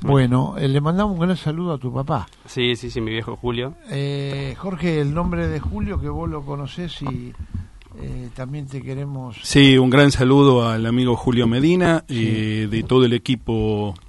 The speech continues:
Speaker 1: De
Speaker 3: de
Speaker 1: Proyecto
Speaker 3: Proyecto
Speaker 1: quince.
Speaker 3: quince, ¿no? Y,
Speaker 1: Sí.
Speaker 3: y bueno, hoy con estos productos que, eh, en el día de mañana está,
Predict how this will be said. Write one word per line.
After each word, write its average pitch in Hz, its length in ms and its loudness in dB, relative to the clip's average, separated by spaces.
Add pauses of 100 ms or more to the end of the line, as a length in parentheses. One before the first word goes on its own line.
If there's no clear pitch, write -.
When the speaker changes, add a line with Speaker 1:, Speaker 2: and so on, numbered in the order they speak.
(100)
Speaker 1:
De 127 120 -8
Speaker 3:
de - 60 -6
Speaker 1:
Proyecto 123 300 -2
Speaker 3:
Proyecto 117 440 -2
Speaker 1:
quince. 120 480 -2
Speaker 3:
quince, 107 40 -4
¿no? 117 280 -2
Y, 107 220 -2
Speaker 1:
Sí. 113 180 -4 (160)
Speaker 3:
y 117 100 -2
bueno, 135 320 2
hoy 170 440 4
con 123 200 0
estos 131 280 2
productos 139 680 4
que, 113 340 -2 (400)
eh, 107 720 -4 (880)
en - 280 0
el 113 100 -2
día 120 480 4 (340)
de 101 200 -4
mañana 120 600 2
está, 110 640 -2